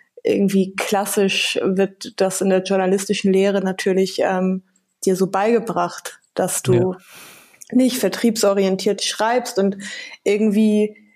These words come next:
Speaker 1: wir sind wir ja noch mal ein ganz spezielles Medium, also wir, ähm,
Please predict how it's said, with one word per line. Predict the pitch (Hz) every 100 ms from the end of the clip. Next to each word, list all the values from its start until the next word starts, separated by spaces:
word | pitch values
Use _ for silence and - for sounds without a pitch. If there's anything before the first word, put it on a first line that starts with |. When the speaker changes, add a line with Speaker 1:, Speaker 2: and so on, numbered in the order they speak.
| _
Speaker 1:
wir | 214
sind | 208 196
wir | 208 240
ja | 240
noch | 214 190
mal | 202
ein | 196
ganz | 202 220
spezielles | - 196 - 202 202 196 -
Medium, | 208 226 240 185 180 185
also | 185 185 185
wir, | 190 185 185 190 - _ _ _ _
ähm, | 196 196 190 185 190 -